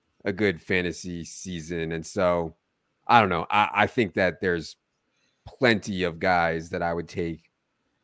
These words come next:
before Kyle Phillips for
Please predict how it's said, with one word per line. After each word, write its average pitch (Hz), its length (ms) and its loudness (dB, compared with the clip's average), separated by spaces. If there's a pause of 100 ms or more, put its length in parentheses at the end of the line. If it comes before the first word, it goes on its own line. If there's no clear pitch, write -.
(120)
before 92 680 2 (260)
Kyle 90 300 4
Phillips 87 560 -2
for 85 560 -4